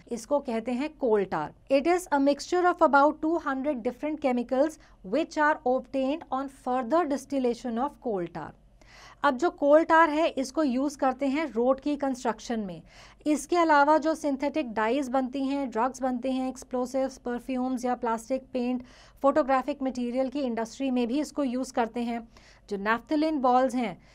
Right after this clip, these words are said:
जिनको, जिनसे कि हम मॉथ को रिपेल करते हैं ताकि हमारे वूलन कपड़े, सर्दियों के कपड़े बचे रहें,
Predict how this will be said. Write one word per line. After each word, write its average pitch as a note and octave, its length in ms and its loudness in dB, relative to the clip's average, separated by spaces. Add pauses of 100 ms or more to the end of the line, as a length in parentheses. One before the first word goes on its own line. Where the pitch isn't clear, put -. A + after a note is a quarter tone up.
(180)
जिनको, B3+ 360 -2
जिनसे B3 400 0
कि C#4+ 120 -4
हम C#4+ 160 -2
मॉथ A3+ 340 0
को C#4+ 220 -4
रिपेल B3+ 420 0
करते C4 300 -2
हैं C#4 180 -4
ताकि A3+ 260 0
हमारे B3 320 -2
वूलन A3+ 380 -4
कपड़े, B3 320 -2
सर्दियों A#3+ 380 -6
के C4 100 -6
कपड़े A#3+ 340 -6
बचे G3 360 -2
रहें, G3 280 -6